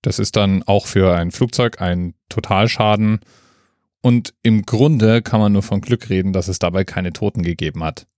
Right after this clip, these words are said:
Anfangs dachte man, das Flugzeug hätte einfach nicht genug gebremst und wäre deswegen über die Landebahn hinausgeschossen. Später hat man dann korrigiert und sagte, eigentlich hat das Flugzeug die Landebahn gar nicht getroffen. Aber was vielleicht noch viel schwieriger ist, Lion Air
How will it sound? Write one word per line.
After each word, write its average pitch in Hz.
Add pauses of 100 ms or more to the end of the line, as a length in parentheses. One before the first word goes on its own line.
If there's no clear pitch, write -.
(680)
Anfangs 123
dachte 120
man, 113
das 104
Flugzeug 113
hätte 101
einfach 98
nicht 101
genug 98
gebremst 104 (120)
und 101
wäre 92
deswegen 98
über 107
die 85
Landebahn 85
hinausgeschossen. 82
Später 104
hat 104
man 110
dann 98
korrigiert 113
und 110
sagte, 104
eigentlich 120
hat 98
das -
Flugzeug 113
die 104
Landebahn 95
gar 87
nicht 87
getroffen. 85 (1000)
Aber 120
was 113
vielleicht 113
noch 117
viel 110
schwieriger 120
ist, -
Lion 110
Air 120